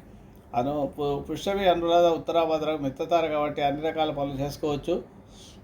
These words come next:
ఏ, ఆశ్లేష, జ్యేష్ఠ, రేవతి వాళ్ళకి నైదుంతార కాబట్టి విడిచిపెట్టండి. అశ్విని, మఖ,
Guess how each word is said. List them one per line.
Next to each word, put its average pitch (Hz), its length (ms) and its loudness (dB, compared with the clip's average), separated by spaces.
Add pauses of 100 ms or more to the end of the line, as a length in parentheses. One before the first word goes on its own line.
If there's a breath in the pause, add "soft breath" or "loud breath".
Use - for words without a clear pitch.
ఏ, 139 180 0
ఆశ్లేష, 165 480 2
జ్యేష్ఠ, 156 340 -2
రేవతి 160 380 0
వాళ్ళకి 156 320 -2
నైదుంతార 156 440 0
కాబట్టి 147 300 -2
విడిచిపెట్టండి. 139 720 -2 (540)
అశ్విని, 196 480 -4 (140)
మఖ, 135 180 -2